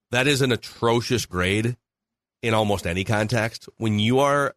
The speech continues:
a veteran in the league playing against second and third teamers, that is so bad. So his average depth of throw was better. It was eight point four, but it was just, ugh, it was bad.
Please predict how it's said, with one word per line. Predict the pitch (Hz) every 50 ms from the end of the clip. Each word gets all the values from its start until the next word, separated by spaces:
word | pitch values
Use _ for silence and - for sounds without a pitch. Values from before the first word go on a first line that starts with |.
| _ _
a | - 113
veteran | 98 87 90 104 107 113 123 135 135
in | 131 127
the | 117 110
league | 104 104 104 101 95 87 82 -
playing | - 110 107 104 107 110
against | 104 101 92 - -
second | - - - 107 107 - 127 120
and | 107 98
third | - - - - 104 101 104 107 101
teamers, | - 101 92 90 95 104 107 120 131 135 - - _ _ _ _ _ _ _ _ _ _ _
that | - 110 113
is | 113 107 92
so | - - - - 117 104 110 120
bad. | 107 104 95 92 85 80 76 76 - _ _ _ _ _ _ _ _ _ _ _ _ _ _ _ _ _
So | - - 92 87 85 85
his | 92 110 117 104
average | 117 117 131 135 143 123 104
depth | 127 127 - - 113
of | 95 -
throw | - - 98 98 101 113
was | 123 123 107
better. | 101 95 104 104 113 127 127
It | 113
was | 104 98 - -
eight | - 104 110 110 -
point | - 110 107 107 98 -
four, | - 87 80 85 98 113
but | 110 - 98
it | 98
was | 95 92 85 -
just, | - - 113 110 101 - - - - _ _ _ _ _ _ _ _ _ _ _ _ _ _
ugh, | 110 110 101 82 78 - -
it | 78
was | 87 87 78
bad. | 85 85 78 73 71